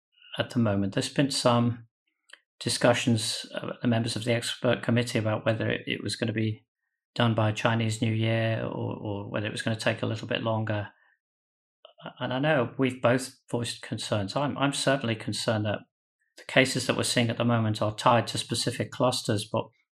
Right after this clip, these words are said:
there's already been quite a number of people on the outside of those clusters that have been in the community for some days.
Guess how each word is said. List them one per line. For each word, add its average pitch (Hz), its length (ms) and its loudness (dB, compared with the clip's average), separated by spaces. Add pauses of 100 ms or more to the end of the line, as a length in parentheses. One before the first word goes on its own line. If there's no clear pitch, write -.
(140)
there's 123 120 0
already 170 200 6
been 151 160 6
quite 127 160 8
a 123 80 8
number 131 260 8
of 123 100 2
people 123 280 4
on 120 100 8
the 123 80 6
outside 123 480 4
of 135 140 0
those 107 240 2
clusters - 600 -4
that 117 120 -2
have 123 160 -2
been 127 100 4
in 120 120 4
the 117 80 2
community 120 580 -2
for - 160 -8
some 113 320 0
days. 117 480 0